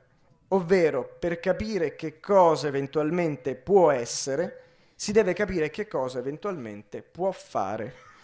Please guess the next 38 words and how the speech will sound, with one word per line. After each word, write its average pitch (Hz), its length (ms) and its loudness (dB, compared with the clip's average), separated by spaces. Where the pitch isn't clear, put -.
E 196 120 4
allora 254 260 8
occorre 240 240 6
chiedersi, 196 680 0
al 190 140 2
di 208 100 -2
là 269 80 8
di 226 120 0
ciò 226 160 0
che 190 120 -4
siamo 180 240 -2
stati, 175 320 -4
che 170 160 -10
cosa 202 240 -6
vogliamo 160 440 -2
essere 117 600 -8
e 165 100 -8
quale 214 240 4
forma 202 320 0
partito 180 720 -8
vogliamo 143 320 -4
darci. 101 440 -12
Perché 156 320 -4
è - 80 -6
indubbio 214 460 0
che 156 80 -2
la 151 120 0
qualità 175 440 -2
dei 156 140 -4
contenuti 180 920 -2
e 139 120 -4
il 147 100 -6
loro 180 240 -2
sviluppo 190 720 -8
non 170 220 -4
può 214 140 -4
che 165 120 -10
partire 175 880 -8